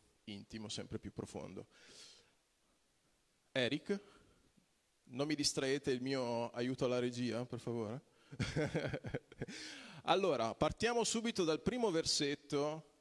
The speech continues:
che è, diciamo, ehm, la guida che Gesù Cristo dà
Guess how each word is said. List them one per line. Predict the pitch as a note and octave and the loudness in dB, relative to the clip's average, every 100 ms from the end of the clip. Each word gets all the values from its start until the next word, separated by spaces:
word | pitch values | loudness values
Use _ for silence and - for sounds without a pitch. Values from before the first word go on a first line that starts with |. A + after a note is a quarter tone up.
| _ _ _ _ | _ _ _ _
che | C#3+ C#3 | 2 2
è, | C#3 | 2
diciamo, | C#3+ C#3+ C#3 C#3 C#3+ C#3+ - - | 0 0 0 0 0 0 -4 -12
ehm, | A#2+ A2+ A2 A2+ G#2+ G#2+ G#2 G#2 G#2+ G2+ - - _ _ _ _ _ _ _ _ - - | -6 -2 0 -2 -2 -6 -6 -6 -8 -12 -18 -20 _ _ _ _ _ _ _ _ -20 -8
la | B2+ C3+ | -2 0
guida | F3 F3+ A#2 A2 G2 - _ _ _ _ | 2 0 0 -2 -4 -10 _ _ _ _
che | - | -6
Gesù | B2 B2+ B2 | -2 -2 -2
Cristo | C#3 C3 - - A#2+ | -4 -2 -4 -4 -4
dà | C3+ C3+ C#3+ | 0 0 -2